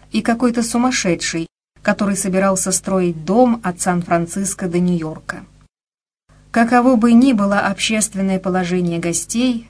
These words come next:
всех в равной степени поражало собиравшееся здесь общество. Иные из друзей хозяина, люди блистательные, но праздные – месяцами торчавшие на ранчо,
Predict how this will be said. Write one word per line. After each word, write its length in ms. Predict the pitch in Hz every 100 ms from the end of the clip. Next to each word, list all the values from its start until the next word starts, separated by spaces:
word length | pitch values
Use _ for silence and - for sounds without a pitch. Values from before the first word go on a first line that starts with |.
| _
всех 520 | - - 233 247 -
в 80 | 175
равной 400 | 202 214 185 175
степени 560 | 170 - 233 233 190 175
поражало 560 | 180 170 160 185 208
собиравшееся 840 | 190 180 170 170 185 - 185 175
здесь 340 | 175 160 170 -
общество. 640 | 180 170 - 180 - 170 185 - _ _ _ _ _ _ _ _ -
Иные 500 | 233 262 294 262 233
из 140 | 220
друзей 420 | 190 214 202 220
хозяина, 800 | 196 196 185 226 254 208 175 170 -
люди 300 | 185 208 180
блистательные, 880 | 180 196 214 - 294 240 269 170 175
но 120 | 190
праздные – 640 | 214 214 170 147 156 156 - - - -
месяцами 720 | 208 220 233 226 220 196 180
торчавшие 680 | 175 190 - 185 175 - 180
на 140 | 190
ранчо, 480 | 185 165 165 170